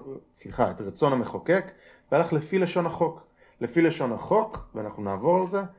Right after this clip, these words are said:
אה, גם בן ארי, ברגע שיש ציטוטים מסיתים שלו, וגם בל"ד,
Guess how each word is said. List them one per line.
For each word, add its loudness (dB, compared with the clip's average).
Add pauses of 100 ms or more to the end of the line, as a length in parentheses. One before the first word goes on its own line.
(440)
אה, 2 (120)
גם 6
בן 4
ארי, 2 (380)
ברגע 0
שיש -4
ציטוטים -4
מסיתים -2
שלו, 0 (420)
וגם 4
בל"ד, 8